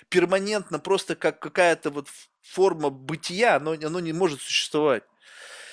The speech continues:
И, но, видимо, исходя из этого, ты, м, как бы, п-, п-, это, знаешь, это осознание того, что как бы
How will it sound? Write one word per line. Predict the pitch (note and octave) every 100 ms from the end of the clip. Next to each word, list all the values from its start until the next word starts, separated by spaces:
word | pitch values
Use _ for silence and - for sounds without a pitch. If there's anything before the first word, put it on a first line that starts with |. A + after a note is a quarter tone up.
| - - - - -
И, | - - - -
но, | F3+ F#3 A3
видимо, | G#3 A3 G#3+ A3+ A3 F3+ D#3+
исходя | - F3+ F3 F#3+
из | D3+
этого, | E3+ F#3+ F#3+
ты, | E3 E3 F3+ F#3
м, | E3 D#3+
как | C#3+ C#3+
бы, | C3
п-, | C3 _
п-, | - _ - - _ _ - _ -
это, | - D#3+
знаешь, | D#3+ G#3+ -
это | E3+ D#3+
осознание | D#3+ - E3+ D3+ D#3 F3+ G3+ F3 C3+
того, | - C#3+ D#3 D#3+
что | C#3 - D3 C3 - _ _ _ _ _ _ _
как | - C3+
бы | C3+ C3 -